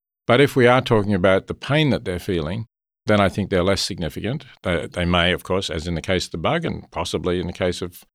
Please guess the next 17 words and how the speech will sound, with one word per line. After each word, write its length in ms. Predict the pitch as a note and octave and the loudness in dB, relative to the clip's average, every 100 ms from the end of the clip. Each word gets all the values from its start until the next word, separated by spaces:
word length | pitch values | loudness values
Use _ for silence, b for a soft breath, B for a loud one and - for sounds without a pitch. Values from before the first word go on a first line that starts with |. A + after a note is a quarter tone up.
| _ _ | _ _
the 80 | - | -12
squirrel 340 | - A2 G2+ | 0 4 4
and 100 | G2 | 2
the 40 | G2 | 2
dog 320 | G2+ G2+ F#2+ | 2 2 0
too, 240 | C#3+ E3+ | 0 2
there, 220 | D#3+ G#2+ F#2 | 2 2 0
there 140 | G#2 | 0
may 160 | F#2+ F#2+ | 2 2
be 220 | F2+ - _ _ _ _ _ | 0 -4 _ _ _ _ _
lesser 400 | - F#2 B2 - | 2 4 6 4
capacities 600 | D3 B2 C3 A#2+ D3 C3+ | 0 2 4 2 0 -4
for 100 | B2+ | -4
pain, 420 | C#3 - D3+ E2+ C3 | -6 -4 -2 -2 2
but 220 | A#2+ - - | 0 0 -2
I 100 | B2+ | 0
think 240 | C#3+ A#2 | 0 -4